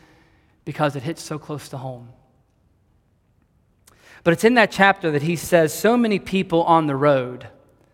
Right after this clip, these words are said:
who are out searching for something more,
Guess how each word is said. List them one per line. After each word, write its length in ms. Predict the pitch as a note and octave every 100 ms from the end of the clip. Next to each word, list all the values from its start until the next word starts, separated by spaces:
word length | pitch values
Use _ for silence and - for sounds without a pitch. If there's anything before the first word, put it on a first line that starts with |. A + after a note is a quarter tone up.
| _ _ _ _ _ _ _ _ _ _ _ _
who 120 | E3+
are 100 | E3+
out 400 | E3 F#3 G3 F#3
searching 640 | - - G3 F#3+ - F#3 E3
for 160 | -
something 580 | D3+ - F#3 F#3 F3 E3
more, 520 | D#3 D#3+ C3+ B2 A#2